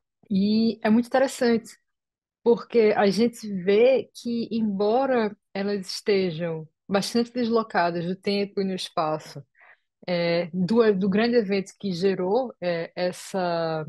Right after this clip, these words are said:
essa, essa quebra, né, que é a Inquisição, elas ainda partilham de sintomas bastante parecidos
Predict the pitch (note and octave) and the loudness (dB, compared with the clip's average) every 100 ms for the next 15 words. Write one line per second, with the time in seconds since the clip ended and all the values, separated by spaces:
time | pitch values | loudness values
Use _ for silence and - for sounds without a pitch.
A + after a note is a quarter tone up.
0 | E3 _ _ - F3 - F3 D#3+ D3+ D3+ | -12 _ _ -10 -10 -6 -4 -2 -4 -8
1 | _ _ _ _ _ E3 - E3+ F3+ A3 | _ _ _ _ _ -10 -8 -6 0 0
2 | C4 F#3 D#3+ D#3 E3+ D#3+ D#3+ F3 D3 D#3 | 0 -2 -6 -8 -6 -6 -6 -6 -8 -8
3 | - F#3 A#3 G#3 - - _ _ _ _ | -4 -2 -2 -6 -14 -20 _ _ _ _
4 | - G3 G#3+ G3+ A3 A3 A3 A#3 B3+ B3 | -2 2 2 4 2 2 2 0 -2 -6
5 | - - A#3 A3 A#3+ B3 A3 G3+ A3 A#3 | -8 -6 -2 2 2 2 -2 -4 -4 -2
6 | A3+ A3+ A3+ A3 - _ _ _ _ - | -2 -2 -2 -4 -6 _ _ _ _ -20
7 | - B3+ B3 - G3+ A3 A#3 B3 G#3 A3 | -10 -6 -6 -2 0 0 0 -2 -2 -4
8 | G#3+ C#4+ - C#4+ C4+ - - A#3 B3 C4+ | -6 -12 -6 -4 -2 -4 -6 -4 -4 -4
9 | D4 D4 - | -6 -8 -14